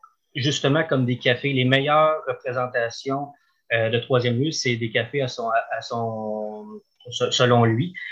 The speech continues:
parce que c'est des endroits neutres, démocratiques puis informels. Oui, il y a, euh, moyen de, de, de venir, de venir comme capitaliser sur l'endroit,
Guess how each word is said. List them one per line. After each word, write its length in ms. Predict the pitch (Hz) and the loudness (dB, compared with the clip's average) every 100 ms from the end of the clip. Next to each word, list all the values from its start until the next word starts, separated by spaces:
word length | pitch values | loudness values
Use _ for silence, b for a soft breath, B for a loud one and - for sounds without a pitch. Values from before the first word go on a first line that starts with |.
| B | B
parce 140 | 131 - | 2 4
que 100 | 147 | 4
c'est 140 | 143 | 6
des 160 | 127 123 | 6 6
endroits 300 | 120 123 123 | 6 6 8
neutres, 260 | 131 147 | 6 4
démocratiques 600 | 127 120 117 113 113 151 | 4 4 2 -2 -8 -8
puis 120 | - 113 | -2 -2
informels. 520 | 113 110 107 110 104 b b b _ 123 | 2 2 2 0 -2 b b b _ 2
Oui, 360 | 123 185 170 - _ | 4 4 0 -12 _
il 100 | 113 | 4
y 20 | |
a, 60 | 123 131 120 | 6 4 2
euh, 340 | 110 104 101 101 | 0 0 -2 -6
moyen 540 | 110 110 110 107 123 131 | -4 0 2 2 -2 -2
de, 360 | 110 101 101 101 | 0 -2 -4 -8
de, 240 | 101 101 - | -10 -10 -8
de 120 | 101 | -4
venir, 380 | 113 104 123 131 117 _ _ _ | 0 2 4 2 -2 _ _ _
de 140 | 135 110 | -8 -4
venir 320 | 104 113 127 | 0 0 0
comme 200 | - 104 | -2 0
capitaliser 760 | - 131 - - 127 120 123 139 | 0 0 0 2 4 4 2 0
sur 200 | 120 110 | -2 0
l'endroit, 640 | 110 107 104 110 117 | 0 0 -2 -2 -2